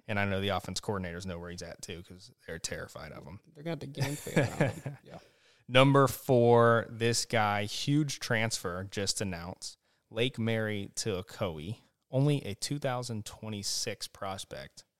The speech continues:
Speaker 1: Michael McClinton. Who else?
Speaker 2: I mean, we talk about him.
Speaker 1: We love him.
Speaker 2: Yeah. I mean, the kid has it all.
Speaker 1: Yeah.
Speaker 2: I mean, I, I, we
Speaker 1: He's
Speaker 2: could
Speaker 1: still the best kept secret, though. I don't know what's going on,
Speaker 2: Yeah,
Speaker 1: but
Speaker 2: I
Speaker 1: this
Speaker 2: don't
Speaker 1: kid's a
Speaker 2: either.
Speaker 1: secret.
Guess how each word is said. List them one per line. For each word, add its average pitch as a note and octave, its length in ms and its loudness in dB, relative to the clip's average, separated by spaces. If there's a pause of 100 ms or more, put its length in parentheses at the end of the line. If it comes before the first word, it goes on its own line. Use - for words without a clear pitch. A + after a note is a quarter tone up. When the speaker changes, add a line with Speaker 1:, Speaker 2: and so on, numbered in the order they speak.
(460)
Speaker 1:
Michael F2 300 -6
McClinton. - 520 -14 (160)
Who D3+ 160 2
else? - 260 -4 (800)
Speaker 2:
I F3+ 60 0
mean, F3+ 180 2
we F3+ 100 0
talk D#3 300 2
about D3 320 4
him. D3 100 -8 (420)
Speaker 1:
We D3+ 80 4
love F#3 200 12
him. D3+ 100 -2 (140)
Speaker 2:
Yeah. E3+ 220 2 (260)
I G3 40 0
mean, A3+ 140 4
the G3 80 4
kid G#3+ 540 4
has F3 320 4
it E3 100 4
all. C#3 500 4 (260)
Speaker 1:
Yeah. F#2+ 100 -6 (300)
Speaker 2:
I F#3+ 40 -2
mean, F#3+ 200 2 (180)
I, E3+ 100 -2 (100)
I, F3+ 120 4 (420)
we E3+ 200 -4
Speaker 1:
He's E3+ 80 -2
Speaker 2:
could E3 120 8
Speaker 1:
still G3 260 12
the E3 80 12
best C#3 260 10
kept - 180 2
secret, - 360 2
though. E2+ 100 -2
I G2+ 180 6
don't E3+ 100 8
know D3+ 80 12
what's D#3 260 8
going E3+ 280 8
on, G#3+ 180 10
Speaker 2:
Yeah, D#3+ 40 4
Speaker 1:
but D#3 80 4
Speaker 2:
I - 40 2
Speaker 1:
this - 120 4
Speaker 2:
don't D#3 80 0
Speaker 1:
kid's D3 200 6
a D3 40 4
Speaker 2:
either. C3 40 4
Speaker 1:
secret. B2+ 540 2